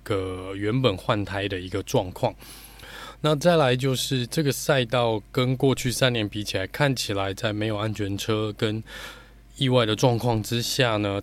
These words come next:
大概预赛的排位呢，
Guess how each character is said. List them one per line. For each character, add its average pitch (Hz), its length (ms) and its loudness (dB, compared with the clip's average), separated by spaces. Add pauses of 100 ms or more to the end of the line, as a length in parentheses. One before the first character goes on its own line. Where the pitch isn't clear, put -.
(160)
大 120 220 -2 (100)
概 101 240 2
预 120 320 -2
赛 107 500 2 (140)
的 98 460 0
排 - 280 2
位 127 220 6
呢， 107 200 0